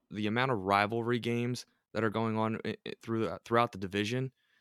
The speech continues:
It's incredible. And, you know, I, I'm super excited to s-, you know,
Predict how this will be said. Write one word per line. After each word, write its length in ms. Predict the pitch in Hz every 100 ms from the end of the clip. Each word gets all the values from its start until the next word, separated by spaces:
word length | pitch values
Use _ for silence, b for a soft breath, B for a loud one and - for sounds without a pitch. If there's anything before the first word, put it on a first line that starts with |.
| -
It's 140 | -
incredible. 520 | 131 123 160 98 - -
And, 460 | 120 120 110 104 101 _ _ _ _ _ _ _ _ _ _ -
you 80 | 120
know, 120 | -
I, 260 | 107 139 -
I'm 300 | 123 151 185 160 -
super 340 | - 143 147
excited 400 | 143 - 110 104 107
to 60 |
s-, 140 | 98 -
you 180 | - 104
know, 160 | 95